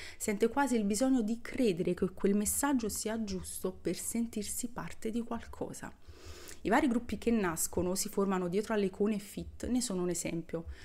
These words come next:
Molte delle maggiori influencer che diffondono contenuti che ritengono salutari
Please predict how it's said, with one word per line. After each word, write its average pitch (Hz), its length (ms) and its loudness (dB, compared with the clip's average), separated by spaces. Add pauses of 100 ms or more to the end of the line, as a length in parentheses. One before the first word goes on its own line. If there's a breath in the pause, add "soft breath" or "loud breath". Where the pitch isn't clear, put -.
(240 loud breath)
Molte 269 280 6
delle 196 160 6
maggiori 185 300 4
influencer 185 560 0
che 185 140 0
diffondono 196 500 2
contenuti 190 680 0
che 175 160 0
ritengono 170 800 0 (220)
salutari 180 640 0